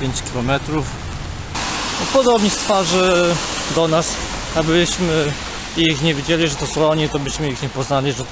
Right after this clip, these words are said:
że to są Łotysze. Ewentualnie jak już są typowi, e, Ruscy, no to wtedy widać, tak, że to już jednak, e, są, stamtąd pochodzą, ale tak, to nawet nie jesteśmy w stanie,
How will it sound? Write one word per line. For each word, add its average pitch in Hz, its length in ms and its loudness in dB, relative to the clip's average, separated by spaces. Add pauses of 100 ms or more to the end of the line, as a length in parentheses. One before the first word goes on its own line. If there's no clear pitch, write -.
że 131 100 -4
to 151 140 -2
są 139 220 -4
Łotysze. 143 500 -2 (600)
Ewentualnie 175 640 2 (160)
jak 147 220 0
już 151 140 -4 (420)
są 151 120 0
typowi, 143 640 -2 (840)
e, 127 500 2
Ruscy, 175 480 0
no 139 140 0
to 151 160 -2
wtedy 151 380 -4
widać, 143 440 0
tak, 120 280 -2
że 120 100 -6
to 127 120 -6
już - 160 -6
jednak, 123 220 -4 (920)
e, 127 200 2
są, 139 460 0 (640)
stamtąd 143 400 -4
pochodzą, 147 380 0
ale 170 200 0
tak, 202 220 0
to 175 120 -8 (360)
nawet 160 360 -2 (600)
nie 156 60 -2
jesteśmy 147 420 -4
w - 40 -12
stanie, 131 560 -2